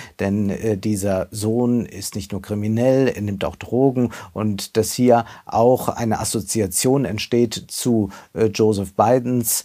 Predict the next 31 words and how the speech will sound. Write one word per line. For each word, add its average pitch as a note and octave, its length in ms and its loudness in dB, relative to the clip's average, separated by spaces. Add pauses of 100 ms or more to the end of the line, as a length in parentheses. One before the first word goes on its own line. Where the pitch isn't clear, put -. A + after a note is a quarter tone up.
(160)
Sohn A2 640 2 (140)
ist, A2 340 -2
glaub F2 300 -2
ich, F2 220 -6
überdeutlich. F#2+ 1120 -4 (440)
In C#3 160 4
dem D#3 280 6
im C#3 120 4
letzten E3 400 2
Moment A#2+ 480 4
aber G2 240 -4
die A2 200 0
Präsidentin A2 760 2
als G#2+ 380 -6
ahnungslos G#2 840 2
gegenüber A2 720 2
den G#2+ 180 2
Machenschaften B2 680 0
ihres G2+ 280 0
Sohnes C3+ 420 0
dargestellt F2 800 -2
wird, A#2 300 0 (200)
verkneift C#3 680 2
es C#3+ 140 0
sich C3 200 -4
der A2+ 120 4
Film, C3+ 440 0
die A#2 100 0
Präsidentin A2+ 800 0
durch D3+ 300 4
den A#2 280 2